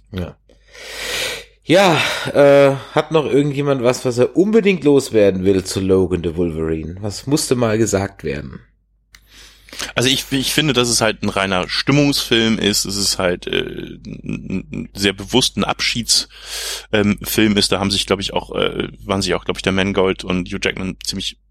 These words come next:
Speaker 2: einig, dass die einen würdigen Abschluss machen wollen. Ich glaube denen übrigens auch, dass die das R-Rating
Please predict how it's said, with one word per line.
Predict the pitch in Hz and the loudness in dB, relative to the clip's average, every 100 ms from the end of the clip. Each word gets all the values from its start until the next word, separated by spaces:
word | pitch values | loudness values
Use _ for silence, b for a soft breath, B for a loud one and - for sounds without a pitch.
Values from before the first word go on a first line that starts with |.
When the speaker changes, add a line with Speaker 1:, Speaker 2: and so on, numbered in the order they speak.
| - | -4
Speaker 2:
einig, | 92 110 110 - - - | 0 2 2 0 -6 -6
dass | 98 | -4
die | - 98 - _ _ | -4 -10 -16 _ _
einen | - 101 101 | -10 -6 0
würdigen | 110 113 101 95 B B B B B B B | 2 2 2 0 B B B B B B B
Abschluss | - - 113 101 | -6 -2 0 2
machen | 98 101 95 | 0 0 0
wollen. | 95 98 95 - B | 2 2 0 -6 B
Ich | - 101 - | -2 0 0
glaube | 98 98 147 139 | 2 2 2 0
denen | 113 110 117 110 | 2 2 4 2
übrigens | 104 110 104 - | -2 -2 -2 -2
auch, | 98 - | -6 -4
dass | 95 - | -4 -2
die | 98 | -2
das | 92 | -2
R-Rating | - 92 95 95 95 95 90 90 | 0 0 2 0 0 -2 -2 -6